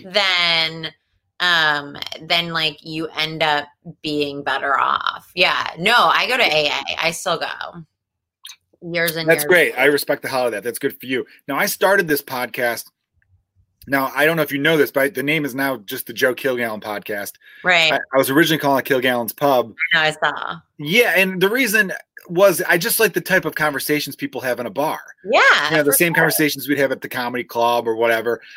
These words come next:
Speaker 2: 'cause it could go from, like, deep, or it could be, like, silly as shit or just weird,
Speaker 1: Right.
Speaker 2: or you're talking about Pop-Tarts, talking about shitting in the bathroom,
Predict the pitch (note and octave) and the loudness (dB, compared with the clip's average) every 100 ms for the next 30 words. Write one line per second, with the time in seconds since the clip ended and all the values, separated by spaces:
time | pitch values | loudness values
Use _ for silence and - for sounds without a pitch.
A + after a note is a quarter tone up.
0 | - D#3+ D3 E3 D3 B2 F3+ F#3 E3 C#3+ | -4 -2 0 0 0 4 4 4 0 0
1 | C3 G#2+ F2 C3 D#3 - - _ - C3+ | 0 -2 -6 -4 -4 -6 -20 _ -4 -2
2 | C#3 B2+ C#3 B2 - - C#3+ C3 B2 A2+ | 0 2 2 2 2 2 2 2 -2 -2
3 | - B2+ B2 C3 B2 G#2+ - A2+ F3+ E3 | -2 0 0 0 -2 -4 -10 -4 0 2
4 | D#3 B2 A#2 B2+ A#2+ A2 - A#2+ - B2+ | 2 0 -2 -4 -4 -6 -4 -6 -4 -4
5 | A#2+ - A#2 G2+ - C3 A2 G2 G#2+ G#2+ | -4 -4 -8 -4 -2 -2 -6 -6 -4 -4
6 | - A#2+ | -4 -8